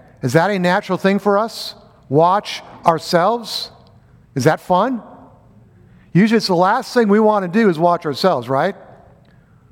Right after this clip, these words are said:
Rather watch the news, rather watch everybody else, rather, you know, s-, you know, you go to the, you check out at the store and you got all these magazines about all these different people and, you know, so-and-so's got a third eye and so-and-so got abducted by aliens. It's like,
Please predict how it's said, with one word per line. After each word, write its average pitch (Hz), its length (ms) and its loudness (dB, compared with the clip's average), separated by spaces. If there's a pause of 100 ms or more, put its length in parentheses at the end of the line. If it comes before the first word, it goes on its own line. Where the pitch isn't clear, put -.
(300)
Rather 165 200 0
watch 180 300 0
the 180 60 -6
news, 180 260 2
rather 180 260 0
watch 185 320 0
everybody 185 300 0
else, 196 240 0
rather, 180 320 0 (260)
you 175 80 2
know, 170 120 2
s-, 156 120 -10 (260)
you 190 100 0
know, 175 100 2
you 170 140 -2
go 196 180 2
to 202 60 0
the, 190 360 -2
you 151 60 4
check 208 320 0
out 196 140 2
at 185 80 -4
the 151 80 -12
store 202 400 0
and 185 60 -2
you 175 60 -2
got 180 180 2
all 185 100 0
these 151 140 -4
magazines 185 680 2
about 175 220 2
all 185 80 2
these 175 100 -2
different 156 260 -4
people 196 480 2
and, 156 160 -4 (280)
you 160 80 2
know, 156 60 2
so-and-so's 180 520 -2
got 165 160 2
a 143 40 0
third 175 320 0
eye 170 260 0
and 151 120 -4
so-and-so 170 380 -2
got 156 120 0
abducted 160 360 -2
by 143 140 0
aliens. 180 440 0
It's 156 140 -2
like, 135 160 -2